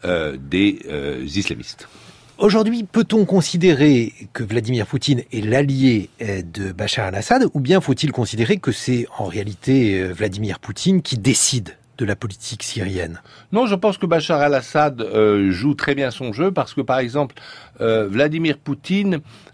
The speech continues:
Speaker 1: euh, ne pense pas, enfin n'a pas en tout cas envie, euh, d'engager des hommes pour reconquérir la totalité, euh, du territoire de la Syrie.
Speaker 2: Territoire
Speaker 1: Et
Speaker 2: très montagneux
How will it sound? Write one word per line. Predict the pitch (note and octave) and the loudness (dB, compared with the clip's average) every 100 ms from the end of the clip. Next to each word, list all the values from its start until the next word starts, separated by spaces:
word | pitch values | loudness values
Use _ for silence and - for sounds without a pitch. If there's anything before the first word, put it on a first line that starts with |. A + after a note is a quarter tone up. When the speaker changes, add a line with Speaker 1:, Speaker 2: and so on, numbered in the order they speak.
| - | -4
Speaker 1:
euh, | A2+ A2+ | -2 0
ne | A#2 C#3+ | 0 0
pense | D3+ E3+ C#3+ - | 2 0 -2 2
pas, | G3 | 4
enfin | F3 C3+ | 4 2
n'a | A#2 | -2
pas | - | 2
en | E3 A2+ | 4 2
tout | - G#2+ | 0 -2
cas | E3 F#3 | 2 2
envie, | A2+ G#2 D#3+ F3+ A2+ | 2 0 0 2 2
euh, | G2+ | 2
d'engager | A2+ A2+ A2 A#2 | 0 0 0 0
des | G2+ F#2 | 0 2
hommes | C#3+ F#3 F3 - _ | 2 2 -4 -10 _
pour | - A#2 - | -4 -4 -4
reconquérir | G2+ C3 C#3+ A2+ C3 E3 B2+ | -2 0 -2 -4 -2 0 2
la | B2 | 0
totalité, | B2 G3 G3 F#3+ E3 C#3+ - F#3+ F#2+ - - _ - | 0 -2 2 2 2 -2 0 0 0 -6 -20 _ -4
euh, | F#2 F#2 | 0 0
du | F#2 | -2
territoire | F#2+ G2 F#2+ A2+ F#2 | 0 0 2 0 0
de | F2 | -2
la | D#2 | -8
Syrie. | - G2+ A2+ F#3 F#3+ - | -6 -2 0 0 -2 0
Speaker 2:
Territoire | F3 C3+ F3 - | 2 4 2 2
Speaker 1:
Et | |
Speaker 2:
très | - D#3+ | 2 2
montagneux | D3+ C#3 - C3+ C#3 D#3+ F3 D#3 | 4 4 2 2 6 6 6 4